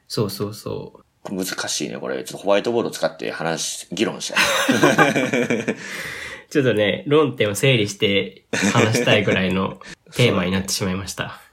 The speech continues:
Speaker 2: 今ちょっとこのリモートで喋ってるだけではちょっと整理が追いつかない状態になってます。
Speaker 1: <laughs> 話が堂々巡りしそうな予感です。
Speaker 2: <laughs> まあ、こういう感じで考えることそのものが、この過程がね、大事なのかもしれないですけど。
Speaker 1: そうそうそうそう。
Speaker 2: ね。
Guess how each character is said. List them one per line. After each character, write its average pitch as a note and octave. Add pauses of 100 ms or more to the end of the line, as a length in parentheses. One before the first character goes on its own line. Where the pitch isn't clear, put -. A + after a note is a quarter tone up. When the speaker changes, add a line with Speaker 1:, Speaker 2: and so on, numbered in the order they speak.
(120)
Speaker 2:
今 F#2
ち E2+
ょ -
っ -
と D#2+
こ D#2
の D#2+
リ F#2
モ A#2
ー -
ト F2
で C2+
喋 D#2+
っ -
て -
る D#2+
だ D#2+
け D#2+
で D2
は B1
ち -
ょ -
っ -
と - (340)
整 G2+
理 D#2
が C2
追 F2
い F2
つ -
か F2
な D#2+
い -
状 E2
態 F#3+
に -
な C3
っ -
て A3+
ま F#3+
す。 C#3 (680)
Speaker 1:
<laughs> -
話 C#3
が B2
堂 B2
々 A#2+
巡 A#2
り G2
し -
そ G#2
う G2
な G2
予 G2
感 F#2+
で G2
す。 - (500)
Speaker 2:
<laughs> -
ま D#2+
あ、 -
こ F2
う F2
い -
う E2+
感 F2
じ E2+
で E2+
考 - (120)
え A2+
る F2+
こ F#2+
と D2+ (120)
そ -
の G#2
も A#2+
の A2
が、 -
こ -
の F#2
過 F#2+
程 A#2+
が C2+
ね、 G#1+
大 D#2+
事 D2
な D2
の -
か C2
も -
し -
れ D2
な -
い -
で A#2
す -
け -
ど。 G2+
Speaker 1:
そ -
う F2+
そ F2+
う -
そ F#2+
う F#2
そ -
う。 -
Speaker 2:
ね。 A2+